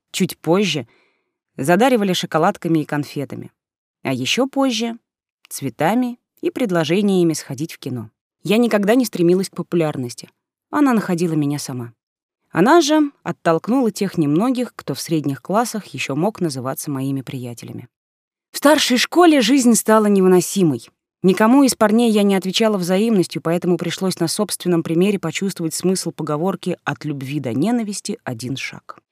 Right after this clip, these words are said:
Из самой популярной девушки в школе я превратилась в изгоя.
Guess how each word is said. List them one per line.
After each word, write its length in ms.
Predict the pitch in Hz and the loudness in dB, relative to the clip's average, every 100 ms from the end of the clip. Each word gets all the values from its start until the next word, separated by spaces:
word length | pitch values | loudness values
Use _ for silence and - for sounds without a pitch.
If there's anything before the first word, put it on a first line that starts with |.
| _ _ _ _ _ - | _ _ _ _ _ 0
Из 140 | 226 | 2
самой 320 | - 330 320 | 6 8 8
популярной 600 | 262 233 247 254 233 208 185 | 4 2 4 4 4 4 4
девушки 520 | 185 196 175 - 151 | 2 2 2 -2 -8
в 60 | |
школе 480 | - - 285 294 285 | -10 0 2 2 2
я 300 | 233 120 202 | 0 0 -2
превратилась 720 | 202 190 180 - 165 170 - | -2 -4 -4 -4 -4 -4 -4
в 80 | 135 | -8
изгоя. 460 | 131 123 117 104 | -8 -6 -8 -8